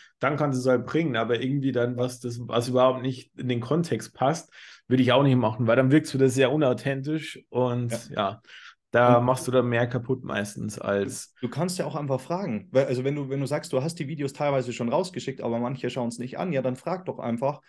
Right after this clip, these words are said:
Speaker 2: im Vertriebs-, äh, im, im Sales Call, fragst du, "Haben Sie das angeschaut? Wenn nicht, gar nicht schlimm, ich würde Ihnen nur gern was dazu sagen." Dann sagt er, "Ja, habe ich angeguckt." Dann kannst du sagen, "Okay." Und dann sicherheitshalber, weil kann ja sein, dass er es jetzt nur nicht zugeben wollte, dass er es nicht angeschaut hat,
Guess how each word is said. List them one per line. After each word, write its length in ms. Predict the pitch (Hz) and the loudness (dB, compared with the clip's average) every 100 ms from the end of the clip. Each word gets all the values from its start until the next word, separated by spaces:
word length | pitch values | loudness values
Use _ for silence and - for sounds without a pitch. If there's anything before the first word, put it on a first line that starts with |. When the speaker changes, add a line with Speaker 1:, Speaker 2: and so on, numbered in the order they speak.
| _ - | _ -4
Speaker 2:
im 200 | 165 170 | 0 0
Vertriebs-, 520 | 170 143 175 170 - | 0 -6 -6 -8 -6
äh, 240 | - 131 147 | 0 2 2
im, 160 | 135 | -2
im 160 | 147 139 | -2 -2
Sales 320 | 165 190 214 | 0 0 -2
Call, 300 | - 107 135 - _ _ | -4 -4 -4 -12 _ _
fragst 240 | 143 165 - | -6 -6 -6
du, 200 | 139 - | -6 -4
"Haben 180 | 151 170 | 0 0
Sie 120 | 160 | 0
das 160 | 156 - | -2 -2
angeschaut? 520 | 202 202 - 143 143 | 0 0 2 0 0
Wenn 120 | 143 | 0
nicht, 200 | 196 214 | 0 -2
gar 120 | 147 | -4
nicht 140 | 151 143 | -4 -4
schlimm, 280 | 180 190 180 | -2 -2 -2
ich 180 | 143 | -4
würde 200 | 160 165 | -2 -2
Ihnen 100 | 170 | -2
nur 140 | 156 156 | -2 -2
gern 200 | 147 143 | -2 0
was 140 | 139 | -2
dazu 240 | 131 123 120 | -4 -4 -2
sagen." 380 | 123 165 151 147 | 0 0 -2 -4
Dann 120 | 123 | -2
sagt 220 | 139 139 | -2 0
er, 80 | 135 | 0
"Ja, 340 | 120 120 127 - | 2 2 0 -2
habe 180 | 127 | -4
ich 120 | 123 143 | -4 -4
angeguckt." 420 | 185 214 247 - | -4 -2 -4 -6
Dann 100 | 147 | -4
kannst 160 | 139 127 | -4 0
du 40 | |
sagen, 220 | 131 127 | -2 -2
"Okay." 340 | 120 - 208 220 - _ _ - | -4 0 -2 -2 -18 _ _ 0
Und 160 | 143 | 2
dann 220 | 123 113 | 4 2
sicherheitshalber, 1040 | 113 - 139 147 143 143 147 156 180 185 - | -2 -6 -2 0 0 0 -2 0 -2 -4 -8
weil 260 | 120 110 107 | -4 -2 -2
kann 160 | 113 110 | -4 -4
ja 80 | |
sein, 200 | 107 107 | -2 -2
dass 120 | 110 110 | -4 -4
er 60 | |
es 60 | 110 | -6
jetzt 200 | 107 - | -6 -4
nur 80 | 110 | -4
nicht 160 | 110 | -4
zugeben 460 | - 139 135 147 147 | -6 -8 -6 -4 -2
wollte, 300 | 147 156 165 | 0 0 0
dass 160 | 160 156 | -2 -2
er 40 | |
es 60 | 143 | -4
nicht 180 | 151 - | -6 -6
angeschaut 720 | 156 151 156 - - 151 151 | -8 -8 -8 -10 -4 -2 -2
hat, 200 | 160 | -6